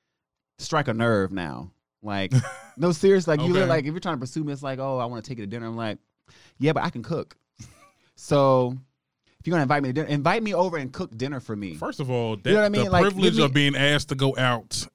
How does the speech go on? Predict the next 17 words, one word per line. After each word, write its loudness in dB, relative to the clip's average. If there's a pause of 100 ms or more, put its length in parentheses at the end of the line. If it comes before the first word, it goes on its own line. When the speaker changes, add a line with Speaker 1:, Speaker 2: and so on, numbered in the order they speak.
(120)
Speaker 1:
Well, 2
that 2
Speaker 2:
to 4
dinner. 0
Speaker 1:
But -4
you -4
can -10
take -12
yourself -14
to -12
di-, -16 (320)
I -8
can -8
take -8
myself -8
to -12
dinner. -16